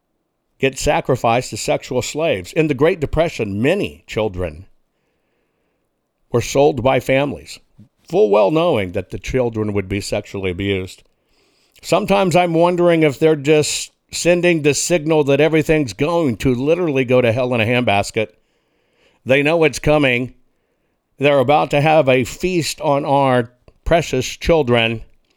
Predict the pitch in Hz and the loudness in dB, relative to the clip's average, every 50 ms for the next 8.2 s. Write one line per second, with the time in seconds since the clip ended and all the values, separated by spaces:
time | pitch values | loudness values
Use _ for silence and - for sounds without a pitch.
0 | _ _ _ _ _ _ 127 123 120 120 120 - - 151 151 156 151 131 - 127 | _ _ _ _ _ _ -2 0 0 -2 -2 0 0 2 2 2 2 0 0 -2
1 | 127 127 127 147 147 151 143 123 113 131 123 131 139 143 143 135 127 113 110 113 | 0 2 2 4 2 2 2 0 -2 -2 0 2 2 2 4 4 4 4 2 2
2 | 110 - - - - - _ _ _ _ _ _ _ _ _ - - 143 147 147 | 0 -2 -6 -12 -14 -20 _ _ _ _ _ _ _ _ _ -4 -2 0 2 2
3 | 147 131 135 127 113 110 147 151 151 143 - 156 151 147 - 156 135 - 147 143 | 2 0 -2 -4 0 2 4 4 4 4 2 2 2 2 0 -2 -2 0 0 0
4 | 135 143 147 127 - - 143 139 139 151 147 135 127 131 135 127 123 120 - - | 2 2 0 0 -2 0 0 0 0 0 0 2 2 2 2 2 2 0 -2 -2
5 | - 151 139 120 107 110 - - _ _ _ _ _ _ _ _ _ _ _ _ | 0 2 2 2 2 0 -2 -6 _ _ _ _ _ _ _ _ _ _ _ _
6 | _ _ _ _ _ - 135 135 139 139 143 151 160 175 165 156 147 139 135 131 | _ _ _ _ _ -4 -2 0 2 2 2 2 2 2 2 2 2 4 4 4
7 | 127 123 120 - - 147 147 139 - 143 131 117 - - - 156 151 147 139 127 | 2 0 0 0 0 0 0 2 0 -2 -2 -2 -4 -2 0 0 2 2 2 2
8 | 110 123 127 | 0 -2 -4